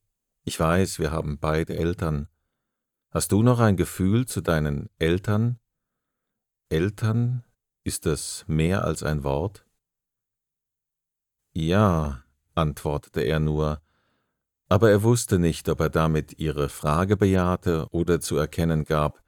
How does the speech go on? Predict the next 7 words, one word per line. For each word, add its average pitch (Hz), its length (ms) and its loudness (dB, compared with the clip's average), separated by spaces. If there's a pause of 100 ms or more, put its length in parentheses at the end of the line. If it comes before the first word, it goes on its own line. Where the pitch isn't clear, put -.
(640)
dass 87 200 2
es - 160 -4
ihm 80 340 0
ähnlich 82 580 0
wie 85 120 -6
ihr 82 240 -2
ging. 65 360 -10